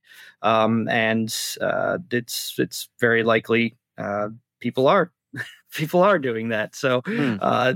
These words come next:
Speaker 1: it's, it's a, it's a backdoor with built-in functionality. Uh, all you really have to do is host kind of a server, um, and then manage to, uh, get one of your, one of these clients that you've built with Khepri, uh,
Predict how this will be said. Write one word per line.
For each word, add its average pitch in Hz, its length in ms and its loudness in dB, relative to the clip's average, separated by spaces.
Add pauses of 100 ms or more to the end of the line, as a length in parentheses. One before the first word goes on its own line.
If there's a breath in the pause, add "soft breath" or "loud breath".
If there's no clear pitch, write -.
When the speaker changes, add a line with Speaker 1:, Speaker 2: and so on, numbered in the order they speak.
(140)
Speaker 1:
it's, - 380 -2
it's 139 200 -4
a, 131 180 4
it's 135 140 -4
a 143 60 0
backdoor 143 480 2
with 135 220 0
built-in 139 480 2
functionality. 165 1000 2
Uh, 123 220 2
all 120 160 4
you 120 160 4
really 120 200 4
have 117 140 2
to - 80 -12
do 120 180 0
is 107 120 -2
host 120 360 0
kind 117 180 0
of 101 80 -4
a 107 60 0
server, 123 680 2 (340 soft breath)
um, 110 420 0
and 113 260 2
then 110 360 4
manage 110 600 2
to, 113 320 -2 (360)
uh, 107 320 2 (140)
get 127 300 2
one 120 240 0
of 110 140 -4
your, 110 460 2
one 123 160 2
of 107 80 -2
these 107 260 -4 (180)
clients 123 460 0
that 127 160 0
you've 117 200 -8
built 107 240 0
with - 160 -6
Khepri, 110 560 -2
uh, 117 340 -2